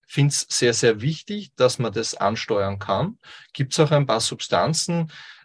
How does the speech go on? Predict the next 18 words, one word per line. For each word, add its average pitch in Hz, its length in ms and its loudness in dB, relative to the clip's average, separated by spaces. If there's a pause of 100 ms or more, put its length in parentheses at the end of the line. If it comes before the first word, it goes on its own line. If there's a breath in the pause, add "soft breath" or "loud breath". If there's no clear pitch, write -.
ähm, 110 400 -2
die 120 100 -4
man 127 140 0
dafür 113 240 -2
nehmen 117 340 0
kann, 165 220 0
um 147 140 2
das 113 260 -6
zu - 160 -6
aktivieren. 127 720 -2 (840 loud breath)
Ich - 160 -10
bin 175 180 6
mir 208 160 4
aber 147 140 4
noch 151 200 2
ein 135 100 -6
bisschen 185 320 -4
unsicher, 165 840 0